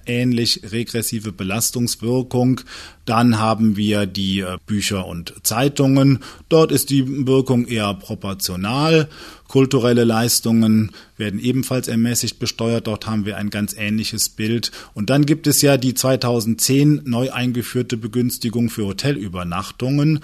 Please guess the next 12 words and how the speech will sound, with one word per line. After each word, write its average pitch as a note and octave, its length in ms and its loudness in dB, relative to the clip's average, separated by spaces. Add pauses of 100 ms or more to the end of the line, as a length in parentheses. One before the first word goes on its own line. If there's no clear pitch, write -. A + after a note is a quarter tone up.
(260)
Und - 240 -4
da F3 220 4
zeigt E3+ 400 -2
sich, - 420 2
dass B2+ 220 0
die C#3 140 0
Ermäßigung, B2+ 580 2
die A#2 180 -4
damals B2+ 320 4
eingeführt C3+ 520 0
worden A2+ 300 -2
ist, C#3 300 2